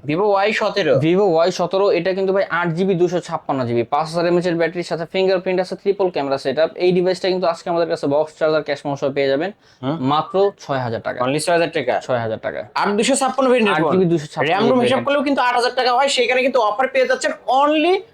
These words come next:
Speaker 1: ছয় হাজার টাকা।
Speaker 2: জি।
Speaker 1: কিন্তু ভিউয়ার্স,
Speaker 2: ভাই, এই,
Speaker 1: নিতে পারেন।
Speaker 2: এই ডিভাইসগুলো কিন্তু ভাই খুবই ভালো চলে, ঠিক আছে? অনেকেই ভাই দেখি কমেন্ট করে যে, "ভাই,
Speaker 1: পলি
Speaker 2: ডিভাইসগুলো
Speaker 1: করা।
Speaker 2: ভালো চলে না, হে-, হাবি জাবি।" ভাই,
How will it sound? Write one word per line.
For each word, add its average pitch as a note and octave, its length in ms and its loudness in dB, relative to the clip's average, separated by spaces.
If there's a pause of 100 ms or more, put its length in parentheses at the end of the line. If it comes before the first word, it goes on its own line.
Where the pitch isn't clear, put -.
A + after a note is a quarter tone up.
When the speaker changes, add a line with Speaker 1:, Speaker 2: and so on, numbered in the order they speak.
Speaker 1:
ছয় C#4 160 2
হাজার A3 240 2
টাকা। D#3+ 240 0
Speaker 2:
জি। C3 80 0
Speaker 1:
কিন্তু C#3+ 200 2
ভিউয়ার্স, D3 260 0
Speaker 2:
ভাই, F3 80 2
এই, F3 80 4
Speaker 1:
নিতে A#3 120 2
পারেন। F3 220 2
Speaker 2:
এই F#3 200 2
ডিভাইসগুলো F3+ 480 2
কিন্তু F#3 180 0
ভাই F3+ 160 0
খুবই D#3 260 -2
ভালো C3+ 320 -2
চলে, A2+ 220 -2
ঠিক C#3+ 180 -4
আছে? C3+ 160 -2
অনেকেই D3 340 0
ভাই C#3+ 160 0
দেখি C#3+ 180 -2
কমেন্ট C#3 320 -4
করে C3+ 160 0
যে, C3 80 0
"ভাই, E3+ 120 2
Speaker 1:
পলি F3 60 0
Speaker 2:
ডিভাইসগুলো B2+ 300 2
Speaker 1:
করা। A#2+ 80 -2
Speaker 2:
ভালো B2+ 180 0
চলে C3 220 -2
না, B2+ 80 -4
হে-, B2 300 -4
হাবি B2+ 260 0
জাবি।" B2 240 -2
ভাই, C3+ 180 0